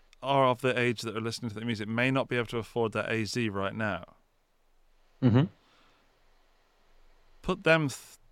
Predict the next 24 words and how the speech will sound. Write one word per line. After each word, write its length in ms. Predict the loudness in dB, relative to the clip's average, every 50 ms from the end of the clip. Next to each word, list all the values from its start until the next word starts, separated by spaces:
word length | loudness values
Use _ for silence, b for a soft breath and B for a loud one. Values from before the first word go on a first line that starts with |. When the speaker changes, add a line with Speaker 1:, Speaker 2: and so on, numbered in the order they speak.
| -20 -16 -12
Speaker 1:
twenty-five 960 | -12 -10 -2 0 0 0 0 -2 -6 -6 -6 -6 -4 0 2 4 4 4 4
years 220 | 2 2 2 2
in 120 | 0 -4 -4
the 60 | -6
future, 600 | -6 -6 -4 -4 -4 -2 -4 -4 -2 -2 -2 -2
where 220 | -2 -2 -2 0
their 200 | 0 0 0 -2 -4 _ _ _ -6
parents 500 | -2 0 0 2 0 0 -2 -4 -6 -4
or 180 | -4 -4 -2
in 120 | -2 -2 -2
a 60 | -2
good 180 | -2 -4 -4
job, 280 | -2 -2 0 0 0 -2
a 40 | -4
good, 160 | -10 -8 -4
well-paying 500 | -2 -4 -4 -4 -6 -6 -6 -6 -6 -6
job, 340 | -4 -4 -2 -2 -2 -4 -8 b b b b b b b b b b b b _ _ _ _ _ _ _ _ _ _ _ _ -8
maybe 300 | -4 0 2 2 2 4 4
they 80 | 4
wanna 180 | 4 4 0 0
relive 340 | 0 0 0 0 -2 -4 -2
their 120 | -2 -2
youth, 580 | -2 -2 -2 -2 -4 -4 -6 -14 -18 -20 -20 -20 _ _ _ _ _ _ _ _ _ _ _ _ -10
um, 680 | -8 -6 -6 -6 -6 -6 -6 -6 -8 -8 -10 -12 -14